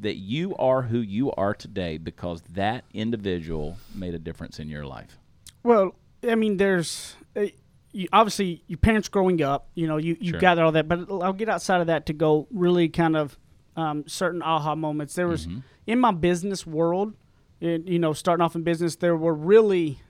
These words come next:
Speaker 2: several different ones. Um, and I'll tell you,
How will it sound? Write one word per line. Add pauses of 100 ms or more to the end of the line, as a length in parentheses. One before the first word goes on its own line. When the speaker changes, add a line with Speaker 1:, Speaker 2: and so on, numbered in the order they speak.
(140)
Speaker 2:
several
different
ones. (440)
Um, (120)
and
I'll
tell
you,